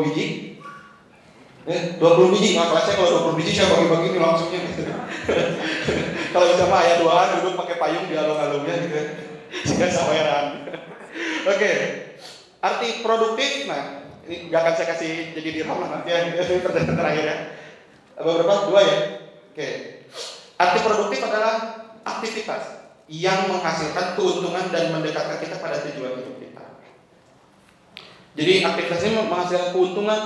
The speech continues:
untuk kita nih. Masalah aktivitasnya itu seperti apa,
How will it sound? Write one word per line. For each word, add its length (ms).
untuk 240
kita 240
nih. 140
Masalah 440
aktivitasnya 520
itu 80
seperti 320
apa, 260